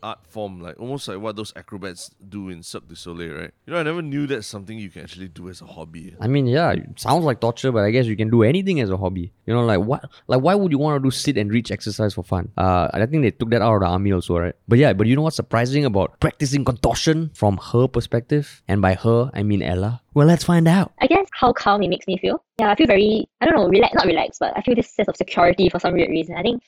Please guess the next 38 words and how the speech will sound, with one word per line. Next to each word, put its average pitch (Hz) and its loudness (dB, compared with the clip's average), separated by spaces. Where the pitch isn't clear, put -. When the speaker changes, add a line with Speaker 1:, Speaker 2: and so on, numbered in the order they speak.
Speaker 3:
'cause 285 4
it - -2
feels 220 2
like 165 4
I'm 160 0
in 160 -6
control 175 2
of - -6
my 156 0
body, 160 0
and 160 -8
that 165 4
is 180 0
something 170 -2
that - 0
I, 160 0
I've 185 -2
always 208 4
been 180 -2
searching 202 0
for. 311 0
Speaker 1:
Okay, 190 -6
okay. 131 -6
So 165 -6
there 120 -4
are 113 -6
interesting 139 -10
people 123 -6
with 101 -10
interesting 107 -12
hobbies 98 -8
on 87 -14
League 92 -12
of 92 -14
Nova. 87 -14
Uh, 139 -10
but 151 -8
still, 135 -6